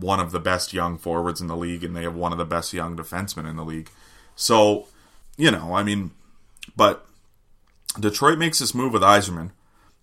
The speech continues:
and the logic would dictate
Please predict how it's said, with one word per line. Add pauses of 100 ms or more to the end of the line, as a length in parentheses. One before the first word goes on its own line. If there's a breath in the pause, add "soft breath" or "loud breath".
and (120)
the (340)
logic
would
dictate